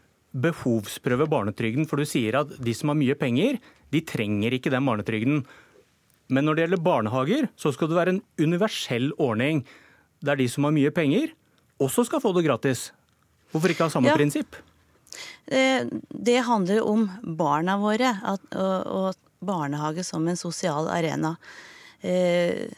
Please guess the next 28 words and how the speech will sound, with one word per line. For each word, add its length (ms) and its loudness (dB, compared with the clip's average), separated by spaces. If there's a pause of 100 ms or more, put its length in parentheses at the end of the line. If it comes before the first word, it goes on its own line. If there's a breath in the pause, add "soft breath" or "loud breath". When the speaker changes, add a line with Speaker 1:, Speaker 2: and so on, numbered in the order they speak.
(1000 loud breath)
Speaker 2:
s-, 320 -8
vi 240 -2
skal 220 2
jo 80 -2
ikke 180 2 (240)
vurdere, 640 2
altså, 240 -6 (560 loud breath)
en 160 2
ting 160 0
er 160 4
å 80 2
vurdere, 320 4 (320)
eh, 240 2
foreldrenes 720 2
økonomi, 460 4 (760)
men, 240 2
eh, 140 4
når 100 2
det 80 4
gjelder 220 2
barna, 240 4 (420 loud breath)
så 220 -2
skal 260 -2
alle 160 2
ha 160 0
de 80 2
samme 240 2
rettigheter. 560 -2